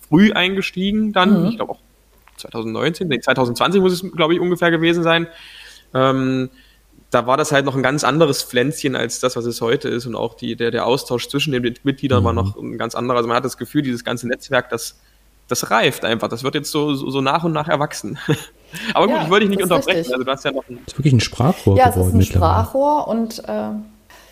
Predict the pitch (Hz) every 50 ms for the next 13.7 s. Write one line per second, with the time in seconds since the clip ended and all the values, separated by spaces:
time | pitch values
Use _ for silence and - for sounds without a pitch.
0 | - - - 226 233 226 - - 233 220 - - - 220 214 214 247 240 - 240
1 | 226 220 220 214 214 - 185 196 190 175 165 180 175 - - 147 139 - - 151
2 | 156 - 165 175 - 208 202 214 208 - - - 202 196 - - - 180 175 -
3 | 190 175 180 180 180 - - 180 175 185 185 190 170 175 170 170 175 190 190 -
4 | - - 202 185 170 180 170 160 - 165 160 - - - - - 170 202 214 226
5 | 220 - 165 175 170 175 175 170 170 180 175 - - 170 160 160 165 - 160 156
6 | - - - 143 - - - 143 151 151 151 151 - - - - 147 147 147 147
7 | 147 151 151 - _ _ - - - - - - - - - - _ - - 175
8 | 170 196 175 170 175 - - 170 190 - - - 202 190 180 170 165 - - -
9 | 147 185 - - 208 170 160 160 160 175 185 190 190 190 - - - 185 - -
10 | 175 - 180 185 170 170 180 170 170 - 170 165 175 180 180 180 180 175 175 -
11 | - _ - - 170 170 170 180 175 165 - - - - - - - - - 170
12 | - - - _ _ _ _ - - - 175 - 170 170 170 175 170 - - 180
13 | 170 - 170 - 190 175 - - 165 170 170 165 165 160